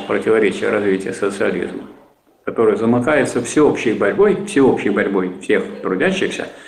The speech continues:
под руководством рабочего класса. За что? Вот за коммунистическое в социализме. И, э, э, и, э, те высказывания Ленина, которые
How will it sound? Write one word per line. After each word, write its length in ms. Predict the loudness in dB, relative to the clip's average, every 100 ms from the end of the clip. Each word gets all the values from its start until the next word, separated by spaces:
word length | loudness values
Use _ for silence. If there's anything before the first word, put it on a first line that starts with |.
| -20 -8
под 140 | -4
руководством 500 | 0 4 4 2 0
рабочего 460 | 0 2 0 0 -2
класса. 420 | 0 0 0 0
За 180 | 0 0
что? 240 | 0 -4 -6 -12 -20 _ _ _ _ -4
Вот 240 | 0 2
за 200 | 2 2 2
коммунистическое 800 | 2 2 2 0 0 0 2 0
в 40 |
социализме. 760 | 0 -2 0 0 0 -2 -8 -14 -20 _ _ _ _ _ _ _ _ _ _ _ _ -2
И, 420 | 2 4 4 0 -4
э, 400 | -6 -4 -4 -6 -12 -16 -16 -20 -20 -20 -20 -20 -20 -16 -12 -12 -12 -16 -8
э, 300 | -6 -4 -6 -10 -12 -8
и, 240 | 0 2 4
э, 320 | 2 -2 -4 -6 -12 -8 0
те 140 | 4
высказывания 560 | 4 4 2 4 4 6
Ленина, 380 | 4 4 0 -2
которые 380 | 0 2 2